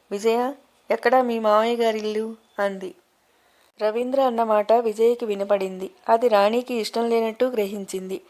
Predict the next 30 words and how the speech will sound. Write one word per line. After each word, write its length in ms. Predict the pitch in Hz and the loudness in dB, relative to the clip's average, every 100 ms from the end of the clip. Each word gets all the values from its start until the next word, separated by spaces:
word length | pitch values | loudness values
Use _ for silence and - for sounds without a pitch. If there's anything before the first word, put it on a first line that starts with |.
| _ _ - | _ _ 0
అయినా 320 | 185 202 240 | 0 2 0
తను 260 | 247 214 202 | 2 0 0
వెళుతుందా? 680 | 196 196 214 196 190 196 - _ _ - | -2 -4 -6 -4 -4 -6 -12 _ _ -2
అయినా 300 | 226 247 262 | 0 2 2
అసలు 240 | 247 240 | 0 -2
తనకి 380 | 233 220 214 220 | -2 -2 -2 0
ఆ 80 | 208 | 2
ఇల్లే 400 | 202 196 208 226 | 2 -2 -4 -2
గుర్తులేదు. 640 | 226 202 196 190 185 190 - _ _ - | -2 -6 -6 -4 -6 -8 -12 _ _ -2
ఎప్పుడో 360 | 214 214 247 254 | -2 2 2 2
నాలుగేళ్ల 460 | 226 208 208 208 | 2 0 -2 -4
క్రితం 360 | 240 226 233 233 | -4 -4 -4 -2
వచ్చింది 460 | 196 - 190 202 | -4 -6 -10 -8
తను. 280 | 233 190 185 - _ _ _ _ - | -6 -6 -8 -14 _ _ _ _ 4
"పర్వాలేదు, 580 | 214 233 233 190 180 - - | 6 6 2 0 -2 -8 -2
మామయ్య 400 | 190 196 226 233 | 2 4 4 2
వస్తాడు," 460 | 202 - 202 185 208 | 2 0 -2 -2 -4
అంది. 360 | 214 180 185 _ _ _ - | -6 -8 -14 _ _ _ 2
రాణి 360 | 214 233 254 269 | 6 6 4 -2
ఇంకేమనలేదు. 800 | 226 208 214 214 202 180 180 196 _ 208 | -2 -2 -2 -2 -4 -6 -8 -10 _ -6
వెళ్ళి 300 | 202 202 208 | -4 -4 -2
కారులో 440 | 233 202 220 233 | 2 2 0 -4
కూర్చుంది. 500 | 226 196 - 185 180 _ _ _ _ _ _ | -4 -8 -10 -14 -16 _ _ _ _ _ _
బండి 260 | 208 214 262 | -4 -2 -2
దిగిన 280 | 269 262 254 | -4 -2 2
వాళ్ళంతా 500 | 240 226 226 220 233 | 4 4 0 0 0
ఏ 220 | 220 208 | 2 0
రిక్షానో, 580 | 226 220 - 220 220 220 | -2 -2 0 0 -2 0
టాక్సీనో 640 | 208 196 196 - 214 220 | 2 0 -2 -8 -4 -2
మాట్లాడుకొని 880 | 214 190 196 214 202 202 196 196 | -2 -4 -2 -2 -2 -4 -8 -8